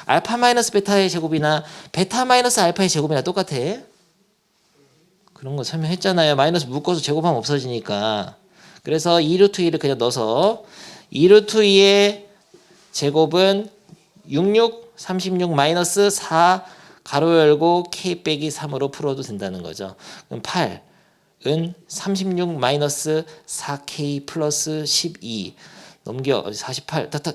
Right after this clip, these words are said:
사십사, K 십. 너무나 쉬웠잖아. 이렇게 풀어도 됐나요?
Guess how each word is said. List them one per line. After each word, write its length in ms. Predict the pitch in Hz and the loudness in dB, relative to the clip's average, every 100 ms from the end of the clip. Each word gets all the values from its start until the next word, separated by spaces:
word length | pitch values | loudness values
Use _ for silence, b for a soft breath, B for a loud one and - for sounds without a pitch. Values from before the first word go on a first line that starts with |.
| - - | -10 -14
사십사, 680 | 135 - 135 - - - - - - - | -12 -12 -14 -18 -14 -12 -8 -10 -10 -18
K 180 | - 143 | -10 -8
십. 280 | - - _ _ _ b b b | -8 -10 _ _ _ b b b
너무나 240 | 139 127 | -12 -8
쉬웠잖아. 640 | 123 135 98 87 87 101 - _ - | -6 -6 -8 -12 -14 -18 -20 _ -10
이렇게 460 | 160 - 151 147 | -10 -6 -6 -6
풀어도 280 | - 151 135 | -8 -10 -10
됐나요? 480 | 104 92 104 160 | -14 -16 -14 -14